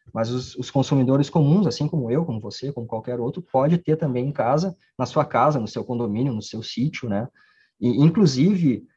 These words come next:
ah, e tem pessoas que possuem áreas rurais, assim, um sítio, ah, onde tem a alimentação feita pela própria C E, pela mesma concessionária,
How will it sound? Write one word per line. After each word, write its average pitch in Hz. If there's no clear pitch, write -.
ah, 127
e 98
tem 156
pessoas 165
que -
possuem 170
áreas 131
rurais, 120
assim, 160
um 110
sítio, -
ah, 107
onde 135
tem 156
a 147
alimentação 131
feita 131
pela 127
própria 139
C -
E, 131
pela 113
mesma 135
concessionária, 120